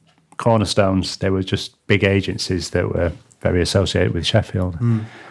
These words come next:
Speaker 1: Um, and I think it was, there was an ambition to go and work for one of those agencies to learn your trade, and, and kind of,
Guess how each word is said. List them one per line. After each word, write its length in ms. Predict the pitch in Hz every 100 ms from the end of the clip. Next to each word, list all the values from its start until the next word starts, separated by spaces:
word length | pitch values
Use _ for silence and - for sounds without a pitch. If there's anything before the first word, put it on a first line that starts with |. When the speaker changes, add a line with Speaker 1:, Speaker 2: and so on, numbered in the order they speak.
| - _ -
Speaker 1:
Um, 560 | 117 104 101 101 101 -
and 60 | -
I 100 | 104
think 300 | - 110 -
it 60 | 104
was, 360 | 98 - - - _ - _ - - _ _ _ _ _ _ _ _ _ -
there 220 | 269 113
was 120 | 104
an 60 | 101
ambition 500 | 92 107 98 - 95
to 80 | -
go 120 | 92
and 80 | 90
work 180 | 98 -
for 60 |
one 80 | 98
of 60 | 92
those 160 | 92
agencies 400 | 90 90 92 92 -
to 100 | 92
learn 280 | 90 87
your 100 | 87
trade, 440 | 85 104 92 90 - - _
and, 460 | 113 90 87 85 76 - 135
and 160 | 98 90 - - - -
kind 260 | - 85
of, 220 | 80 -